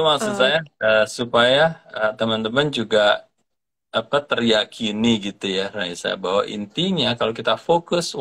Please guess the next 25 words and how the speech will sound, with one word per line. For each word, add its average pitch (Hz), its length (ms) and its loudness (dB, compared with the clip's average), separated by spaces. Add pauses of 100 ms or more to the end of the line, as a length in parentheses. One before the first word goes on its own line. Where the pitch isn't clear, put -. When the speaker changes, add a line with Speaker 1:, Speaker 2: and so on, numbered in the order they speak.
Speaker 1:
walaupun 135 460 0
secara 127 260 0 (160)
kuantitas 131 680 -2 (260)
jumlah 139 460 4 (220)
dari 120 340 2 (500)
target 117 380 0
market 120 340 0
itu 127 120 -4 (100)
lebih 110 200 -2 (100)
kecil, 127 300 0 (160)
tapi 117 180 0 (100)
lebih 110 260 2
relevan, 135 460 2 (540)
ujung-ujungnya 113 640 4
konsumsi 123 520 0
yang 117 160 4
mereka 117 260 2 (140)
akan 123 180 0 (180)
jauh, 165 300 4 (120)
jauh, 143 200 2 (120)
jauh 135 260 2
lebih 123 260 -4
tinggi 131 280 -4
daripada 110 420 0 (160)
yang 123 140 -2